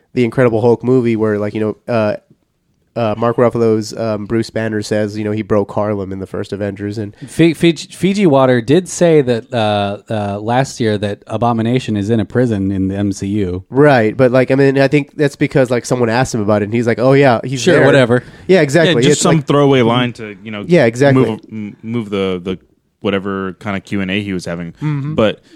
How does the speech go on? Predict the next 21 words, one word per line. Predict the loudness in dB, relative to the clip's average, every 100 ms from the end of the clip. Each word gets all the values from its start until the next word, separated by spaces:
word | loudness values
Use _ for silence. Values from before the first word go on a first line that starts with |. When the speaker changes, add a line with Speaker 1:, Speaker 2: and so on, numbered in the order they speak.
| -12 -2
Speaker 1:
They, | 2
Speaker 3:
you |
Speaker 1:
they, | 2
Speaker 3:
know | 4
Speaker 1:
they | 4
obviously | 4 2 0 -2
think | -2 -2
that | -4
the | 0
Hulk | 0 0
is | -2
much | -2 -2 0
more | 2 0
interesting | 0 -4 -4
with | -4
the | -2 -4
Avengers | 0 -2 -2 -4 -4
as | -4
opposed | -2 -2 -2
to, | -2
like, | -4 -4